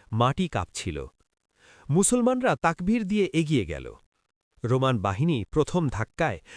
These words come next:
মুসলমানদের কয়েক অংশকে পিছিয়ে দেয়। মনে হচ্ছিল মুসলমানরা হার মানবে, কিন্তু পেছন থেকে মুসলিম নারীরা চিৎকার করে বলল, "পালাবে না, জান্নাত সামনে।" এই কথা শুনে মুসলমানরা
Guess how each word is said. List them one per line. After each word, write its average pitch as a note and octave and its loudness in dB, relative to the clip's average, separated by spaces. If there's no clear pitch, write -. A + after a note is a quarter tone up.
মুসলমানদের E3+ 2
কয়েক F#3+ 0
অংশকে D#3 -2
পিছিয়ে G#2+ -2
দেয়। C#2+ -8
মনে A#3 6
হচ্ছিল A3+ 2
মুসলমানরা G#3+ 0
হার B2 -2
মানবে, D#2+ -6
কিন্তু C3 0
পেছন F3+ 0
থেকে G#2 -4
মুসলিম F3+ 2
নারীরা C#3+ 2
চিৎকার D3+ 0
করে D3+ 0
বলল, C3 -2
"পালাবে C4 6
না, G#2 2
জান্নাত B3+ 2
সামনে।" A#2 0
এই A2+ -4
কথা A2 -4
শুনে G#2 -4
মুসলমানরা D#3 0